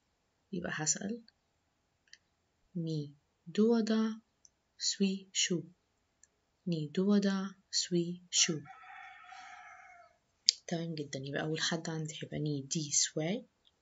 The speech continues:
تاني صورة، ني دو دا. تالت صورة، ني دو دا سوي شو. Question two،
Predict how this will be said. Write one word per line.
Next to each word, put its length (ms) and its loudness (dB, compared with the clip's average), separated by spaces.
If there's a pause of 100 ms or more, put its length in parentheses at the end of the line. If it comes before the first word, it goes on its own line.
(520)
تاني 220 6
صورة، 460 0 (400)
ني 140 -2
دو 300 4
دا. 340 2 (400)
تالت 280 2
صورة، 480 0 (480)
ني 140 -2
دو 260 4
دا 380 0 (100)
سوي 480 -2 (100)
شو. 260 0 (4000)
Question 400 8
two، 200 6